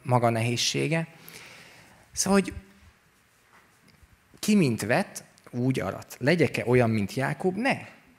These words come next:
ne, légy szíves, ne. Ne verd át az embereket, ne utáltasd meg magad mindenkivel, ne kavarj a feleségeiddel, ne is legyenek feleségeid.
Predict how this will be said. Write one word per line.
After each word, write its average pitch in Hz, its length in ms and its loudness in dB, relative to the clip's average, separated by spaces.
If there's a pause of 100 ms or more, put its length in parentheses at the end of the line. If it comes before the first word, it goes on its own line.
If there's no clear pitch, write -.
ne, 220 140 -8 (260)
légy 233 200 -8
szíves, 127 360 -4
ne. 123 160 -8
Ne 175 160 2
verd 117 280 2
át 104 200 0
az - 140 -12
embereket, 135 640 0
ne 180 220 4
utáltasd 107 580 0
meg 104 160 0
magad 101 280 -2
mindenkivel, 120 880 2 (280)
ne 185 220 2
kavarj 117 440 4
a 107 60 -2
feleségeiddel, 127 1300 0
ne 131 120 0
is 120 160 -4
legyenek 113 320 0
feleségeid. 113 1000 4